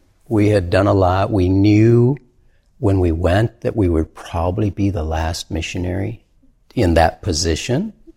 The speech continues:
and so we knew we had to train local people to replace us, and that was really my objective the whole time I was there, was to train local people so they could carry on the work with even more success than the, than when we were there.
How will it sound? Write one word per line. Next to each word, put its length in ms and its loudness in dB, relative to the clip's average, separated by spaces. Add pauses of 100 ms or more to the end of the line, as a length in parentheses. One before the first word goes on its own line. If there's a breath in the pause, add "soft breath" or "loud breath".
(380 soft breath)
and 180 0
so 300 2
we 140 2
knew 220 2
we 120 4
had 300 0
to 40 -6
train 640 -2
local 560 -4
people 380 -6
to 140 -10
replace 580 -6
us, 240 -16 (240)
and 160 -6
that 160 -2
was 140 -4
really 260 0
my 200 0
objective 680 -4 (400 soft breath)
the 100 -4
whole 180 0
time 260 -2
I 60 0
was 240 -6
there, 220 -6
was 140 -8
to 100 -16
train 440 -4
local 340 -2
people 380 -10
so 100 -10
they 140 -2
could 180 -10
carry 300 2
on 140 0
the 60 0
work 280 -2
with 100 -6
even 220 -4
more 200 -4
success 560 -6
than 220 -10 (480 soft breath)
the, 220 -4
than 340 -4
when 240 -8
we 120 -4
were 120 -4
there. 220 -8